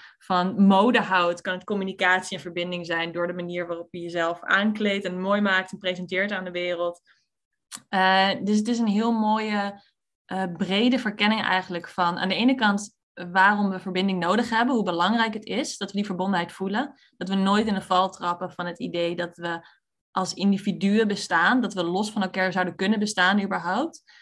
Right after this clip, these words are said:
dat we die verbinding moeten waarderen, op moeten zoeken. En, eh, Kay Tempest argumenteert dus dat we het via creativiteit en kunst, eh,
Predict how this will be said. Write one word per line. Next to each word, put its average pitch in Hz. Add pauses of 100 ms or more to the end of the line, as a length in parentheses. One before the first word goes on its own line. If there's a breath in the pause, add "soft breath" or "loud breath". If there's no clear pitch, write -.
(200 soft breath)
dat 196
we 208
die 208
verbinding 190
moeten 180
waarderen, 190
op 208
moeten 214
zoeken. 180 (120)
En, 185
eh, 175 (160)
Kay 185
Tempest 190
argumenteert 175
dus 175
dat 175
we 190
het 180
via 202
creativiteit 175
en 165
kunst, 170 (240)
eh, 165